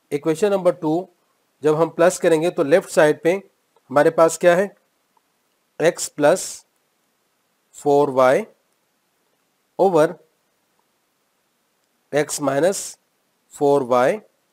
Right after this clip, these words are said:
प्लस यहाँ पर है x माइनस फ़ोर जी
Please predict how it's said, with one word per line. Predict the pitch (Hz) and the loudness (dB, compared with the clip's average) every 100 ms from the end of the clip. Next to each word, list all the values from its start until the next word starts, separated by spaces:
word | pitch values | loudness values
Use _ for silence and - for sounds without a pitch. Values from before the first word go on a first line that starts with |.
| _ _ | _ _
प्लस | 143 170 202 - - _ _ _ _ | 2 2 2 -10 -16 _ _ _ _
यहाँ | 147 165 | -2 0
पर | 165 180 | 0 0
है | 185 156 175 | 0 0 -2
x | - 147 | -2 -8
माइनस | 131 139 196 202 - | -2 0 0 -4 -6
फ़ोर | 175 165 156 | 2 2 2
जी | 117 127 175 | -4 -8 -8